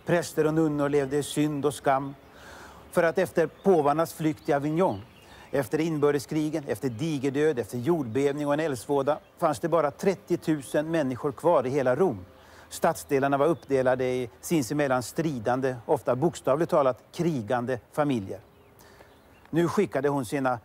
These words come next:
profetior och sina varnande profetior och sina uppenbarelser som giftpackade missiler åt alla håll. Hon sparade verkligen inte på krutet.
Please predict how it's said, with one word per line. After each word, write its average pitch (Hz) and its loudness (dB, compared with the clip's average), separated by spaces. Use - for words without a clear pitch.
profetior 131 -2
och 113 -2
sina 120 -2
varnande 156 2
profetior 110 -4
och 117 -8
sina 139 0
uppenbarelser 143 0
som 120 -6
giftpackade 143 -2
missiler 180 -2
åt 147 0
alla 123 2
håll. 95 -8
Hon - -10
sparade 151 0
verkligen 160 -2
inte 127 -6
på - -8
krutet. - -2